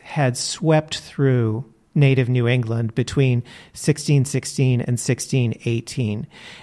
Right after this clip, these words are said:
And one of the communities devastated and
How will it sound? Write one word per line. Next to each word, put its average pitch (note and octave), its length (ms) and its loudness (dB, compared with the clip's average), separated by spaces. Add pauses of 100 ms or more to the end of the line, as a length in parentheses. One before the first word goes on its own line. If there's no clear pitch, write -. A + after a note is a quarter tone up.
(140)
And C#3+ 300 4
one D3 200 4
of D#3 120 4
the D#3+ 80 -2
communities C3 760 0 (280)
devastated B2 880 0 (340)
and C#3 240 4